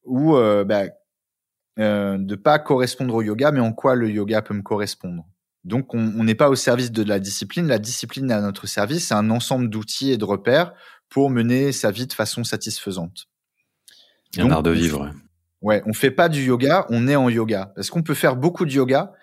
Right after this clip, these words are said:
Speaker 1: et pas du tout être connecté à soi ou aux autres, hein. Moi, je, le yoga, c'est, ça attire beaucoup de gens
Speaker 2: Oui.
Speaker 1: brisés, comme disait un de mes profs. Et, euh, justement, c'est f-, tentant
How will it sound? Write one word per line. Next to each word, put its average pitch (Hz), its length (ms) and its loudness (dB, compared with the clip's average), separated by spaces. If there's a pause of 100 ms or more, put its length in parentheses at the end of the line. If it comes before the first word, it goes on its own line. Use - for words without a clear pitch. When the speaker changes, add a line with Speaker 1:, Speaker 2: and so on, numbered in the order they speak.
(200)
Speaker 1:
et 104 100 -4
pas 160 160 4
du 131 160 -6
tout 151 220 -2
être 113 120 -2
connecté 120 600 0
à 110 80 4
soi 113 320 0
ou 104 100 0
aux 95 160 -2
autres, 98 240 -6
hein. 92 100 -6
Moi, 90 140 -8
je, 85 340 -12 (520)
le 95 160 -4
yoga, 98 320 2
c'est, 98 340 -2
ça 101 180 0
attire 101 320 0
beaucoup 127 300 -2
de 127 120 2
gens 98 160 2
Speaker 2:
Oui. 85 80 4
Speaker 1:
brisés, 113 480 0
comme 110 160 -4
disait 101 400 -2
un 95 220 0
de 98 60 0
mes 98 120 2
profs. 123 420 0 (540)
Et, 113 240 4
euh, 98 760 2 (400)
justement, 147 380 0
c'est 147 140 -2
f-, - 160 -10 (420)
tentant 165 680 0